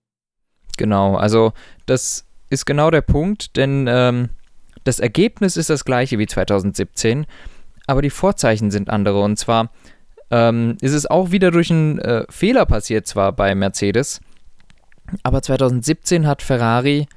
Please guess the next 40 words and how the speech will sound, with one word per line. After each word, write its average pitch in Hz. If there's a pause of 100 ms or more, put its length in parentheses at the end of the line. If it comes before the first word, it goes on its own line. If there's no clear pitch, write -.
(360)
aufgrund -
der 113
Pace -
gewonnen. 95 (100)
Ferrari 113
war 98
stark. 117
Ferrari 123
konnte 131
Mercedes 127
unter 120
Druck 147
setzen 147 (260)
und 117
war 120
am 110
Ende 101
des 107
Rennens 117
auch 135
einfach 127
schneller. 101 (800)
Das 139
war 127
dieses 120
Mal 135
nicht 151
der 98
Fall, 80
sondern 104
wir 113
hatten 120
das 123
Ganze 127
umgekehrt. 110
Zwar 131
war 131
das 123
schnellere 147
Auto 113